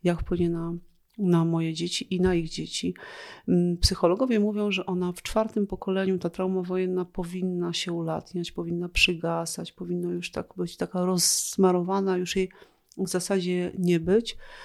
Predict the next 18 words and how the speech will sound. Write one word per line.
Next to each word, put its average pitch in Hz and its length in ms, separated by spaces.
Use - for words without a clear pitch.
No 190 80
i - 120
ja 208 120
już 202 140
się - 120
cieszyłam, 190 460
że 175 240
pokolenie 180 480
moich 175 240
córek, 170 340
czwarte 165 340
powojenne 170 480
pokolenie, 175 600
właśnie 175 480
ją 165 220
sobie, 175 440
tę 170 120
traumę 170 560